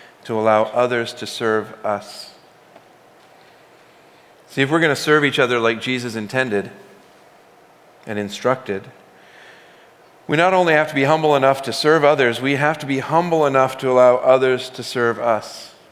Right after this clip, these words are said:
'Cause pride gets in the way of both those things, right? Sometimes we think we're too good to do that job, and sometimes we don't wanna appear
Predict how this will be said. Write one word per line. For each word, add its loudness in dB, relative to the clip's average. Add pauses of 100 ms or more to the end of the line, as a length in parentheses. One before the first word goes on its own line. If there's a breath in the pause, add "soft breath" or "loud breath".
(880 loud breath)
'Cause -6
pride 2
gets -4
in -4
the -2
way 4
of 0
both 2
those -4
things, -4
right? 0 (680)
Sometimes -2
we 0
think -2 (920 loud breath)
we're -6
too -4
good 0
to -8
do -2
that 2
job, 2
and -2
sometimes -4 (760 loud breath)
we -4
don't -2
wanna 2
appear 0